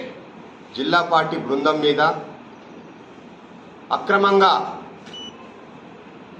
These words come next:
తర్వాత అక్కడ ఉన్న వాళ్ళందరినీ కూడా దౌర్జన్యంగా అరెస్ట్ చేసి తీసుకొచ్చి పోలీస్ స్టేషన్లో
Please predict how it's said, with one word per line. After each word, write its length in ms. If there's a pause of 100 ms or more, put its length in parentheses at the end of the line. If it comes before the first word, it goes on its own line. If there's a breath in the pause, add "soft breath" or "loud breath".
(880)
తర్వాత 340 (1500)
అక్కడ 240
ఉన్న 100 (100)
వాళ్ళందరినీ 540
కూడా 220 (1400)
దౌర్జన్యంగా 680 (2000)
అరెస్ట్ 280 (100)
చేసి 300 (1600)
తీసుకొచ్చి 600 (280)
పోలీస్ 300
స్టేషన్లో 520